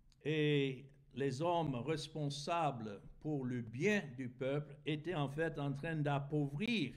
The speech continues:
les gens. Ici, verset quatorze, l'Éternel entre en jugement avec les anciens de son peuple et avec ses chefs.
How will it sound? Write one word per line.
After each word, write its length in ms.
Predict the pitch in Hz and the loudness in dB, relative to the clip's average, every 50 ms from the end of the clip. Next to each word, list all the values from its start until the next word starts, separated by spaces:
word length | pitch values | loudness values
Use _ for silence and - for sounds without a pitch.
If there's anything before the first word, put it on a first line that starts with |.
| - - | -10 -10
les 180 | 117 123 120 107 | -8 -6 -6 -4
gens. 320 | 107 123 113 101 90 - - - - - - - - - - - - - - _ - - - - - - - - - | -4 -4 -4 -4 -6 -8 -14 -20 -20 -20 -20 -20 -20 -20 -20 -20 -20 -20 -20 _ -20 -20 -20 -20 -20 -20 -16 -10 -8
Ici, 640 | 120 117 - - 180 185 190 185 185 175 151 147 - - - - _ - - - - _ - - _ - - _ _ - - | -8 -6 -2 4 4 6 8 8 6 4 2 -2 -10 -16 -20 -20 _ -20 -20 -20 -20 _ -20 -20 _ -20 -20 _ _ -16 -8
verset 360 | 110 143 147 147 139 160 147 | -2 -2 -2 0 0 -2 -2
quatorze, 540 | 151 - 160 147 147 147 175 185 202 160 - | 0 2 2 2 2 2 2 2 2 2 0
l'Éternel 600 | 147 151 151 143 143 170 156 160 170 175 165 165 - | 0 0 0 0 0 0 0 2 2 2 0 0 0
entre 300 | 160 170 170 151 151 147 | -2 -2 -2 -2 -2 -2
en 140 | 139 143 135 | -2 0 0
jugement 500 | 135 135 127 120 131 139 151 170 165 - | 0 -2 -4 -4 -2 -2 0 0 -2 -2
avec 420 | 139 139 135 143 160 151 147 147 135 | -2 -4 -2 0 -2 -2 -2 -4 -4
les 300 | 139 135 120 120 135 156 | -4 -4 -2 -2 -2 -2
anciens 640 | 175 170 156 - - - - - 190 208 208 220 | -2 -2 -4 -4 -6 -8 -8 -4 0 2 2 4
de 160 | 208 196 160 151 | 2 2 0 -2
son 260 | 147 - 170 165 151 | -2 -2 -2 -2 -2
peuple 400 | 143 - 226 240 185 - - - - - - _ - _ _ - - - _ - _ - - _ - - - - - - - | -2 0 0 0 0 -2 -6 -14 -20 -20 -20 _ -20 _ _ -20 -20 -20 _ -20 _ -20 -20 _ -20 -20 -20 -20 -20 -16 -8
et 100 | - 160 | -4 0
avec 320 | 170 156 147 160 185 160 143 | 0 0 2 0 -2 -2 -4
ses 240 | - - 160 147 143 | -6 -4 -4 -2 -2
chefs. 460 | 139 - - - 240 226 165 143 | -4 -6 -4 -2 0 0 -2 -2